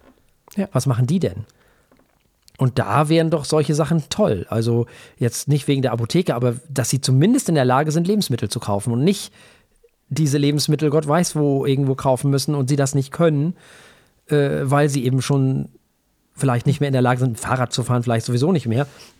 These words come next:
Speaker 2: Aber
Speaker 1: Mhm.
Speaker 2: auch Busfahren ist schwierig ab einem gewissen Alter. Du hast diese Sicherheit einfach nicht mehr. Und,
Speaker 1: Ja.
Speaker 2: äh, fe-, du hältst dich vielleicht nicht schnell genug fest und dann fällt es sich auch schon mal leicht und so weiter und so
Speaker 1: Mhm.
Speaker 2: fort.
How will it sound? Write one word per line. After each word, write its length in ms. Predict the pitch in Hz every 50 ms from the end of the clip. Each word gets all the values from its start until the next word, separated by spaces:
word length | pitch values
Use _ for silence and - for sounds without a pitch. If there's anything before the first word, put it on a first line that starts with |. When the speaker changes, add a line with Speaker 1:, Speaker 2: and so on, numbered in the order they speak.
| - - -
Speaker 2:
Aber 300 | 151 139 123 127 127 123
Speaker 1:
Mhm. 220 | 170 160 151 151 -
Speaker 2:
auch 220 | 180 139 127 117
Busfahren 420 | - 151 175 175 - - 170 147 123
ist 120 | 110 -
schwierig 340 | - - 139 127 113 107 107
ab 100 | 104 -
einem 200 | 113 117 113 113
gewissen 300 | 117 104 113 - - 117
Alter. 240 | - 120 123 - 120
Du 140 | 123 120
hast 300 | 113 - 147 - - -
diese 320 | 160 143 123 120 131 127 120 - - - _ -
Sicherheit 520 | 131 131 175 - 220 180 147 120 107 -
einfach 320 | - 113 110 - - 92
nicht 220 | 107 110 98 - -
mehr. 220 | 110 101 101 107 - - - - - - - _ _ _ _
Und, 460 | - 135 127 127 120 120 202 208 -
Speaker 1:
Ja. 80 | - 117
Speaker 2:
äh, 300 | 123 117 113 110 113 117 - - - - - _ _ - 127
fe-, 240 | - - - - 135
du 140 | 131 143 127
hältst 240 | 127 143 151 - -
dich 100 | 143 -
vielleicht 240 | - 131 117 107 113
nicht 140 | 127 - -
schnell 220 | - 143 127 123
genug 200 | 113 117 117 110
fest 240 | - - 120 - -
und 60 | 127
dann 100 | 120 120
fällt 300 | - - - 143 147 -
es 80 | 123 -
sich 160 | - 117 -
auch 140 | - 113 101
schon 160 | - - 131
mal 100 | 120 110 110
leicht 400 | 113 113 110 110 110 104 - -
und 160 | 180 180 180
so 120 | - 139 120
weiter 240 | 117 110 107 117 120
und 100 | 107 107
so 80 | 110 104
Speaker 1:
Mhm. 40 |
Speaker 2:
fort. 280 | - - 107 113 147 -